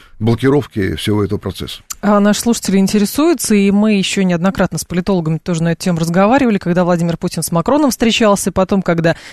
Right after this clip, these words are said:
Speaker 2: Нетаньяху ездил в Киев, и вот семьсот двадцать пятый интересуется, насколько реальная посредническая роль Израиля по Украине, а я расширю, скажу,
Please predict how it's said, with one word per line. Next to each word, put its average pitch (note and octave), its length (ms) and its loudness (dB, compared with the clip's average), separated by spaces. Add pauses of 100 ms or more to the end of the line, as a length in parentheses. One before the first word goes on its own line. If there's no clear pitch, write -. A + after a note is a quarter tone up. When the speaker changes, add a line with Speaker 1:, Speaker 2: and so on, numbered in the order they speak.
Speaker 2:
Нетаньяху F#3 580 2
ездил D3+ 480 0
в - 140 -14
Киев, D#4 360 4
и G3+ 120 2
вот G3+ 180 0
семьсот A#3 260 0
двадцать G3+ 220 0
пятый B3+ 200 2
интересуется, F#3+ 580 0 (300)
насколько A#3+ 400 2
реальная G#3+ 280 2
посредническая G3+ 760 0
роль F#3+ 200 2
Израиля A#3 480 4
по G3 100 -2
Украине, F#3+ 500 2
а F#3+ 100 2
я G#3+ 160 4
расширю, B3+ 340 0
скажу, G3+ 360 0